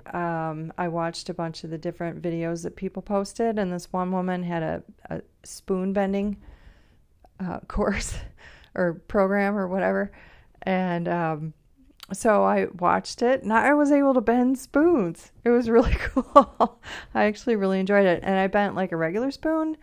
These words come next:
uh, and then I was like, "No, I'm gonna bend, like, a serving spoon." And I was able to do that, too. So that made me super excited, like,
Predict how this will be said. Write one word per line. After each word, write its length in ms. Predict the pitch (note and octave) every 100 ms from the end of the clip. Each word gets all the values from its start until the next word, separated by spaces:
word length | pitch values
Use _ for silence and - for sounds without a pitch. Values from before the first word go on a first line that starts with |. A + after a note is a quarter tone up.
| - - - - -
uh, 420 | F#3+ F3+ E3+ E3 - _ -
and 200 | F#3 F3+
then 220 | F#3+ F#3
I 140 | F3+
was 120 | E3+
like, 240 | - - - G3
"No, 60 |
I'm 360 | G#3 G3 G3 G#3
gonna 180 | A3 F3+
bend, 340 | G3 F#3+ F3 F3+
like, 160 | E3+
a 40 | E3+
serving 380 | G#3+ G#3 F3+
spoon." 460 | E3 - D#3+ D3+ D3 - - -
And 100 | F3
I 80 |
was 140 | F3+ F3
able 220 | F3+ E3+
to 100 | E3+
do 200 | E3+ E3+
that, 260 | E3 E3 -
too. 380 | G3+ D#3+ D#3 -
So 340 | - D3+ F3 _ - _ -
that 160 | A3
made 180 | C4+ E4+
me 140 | C4 G3
super 380 | - F#3 G#3+
excited, 640 | G#3 - D#3+ F3 - - -
like, 380 | - D#3+ D#3 -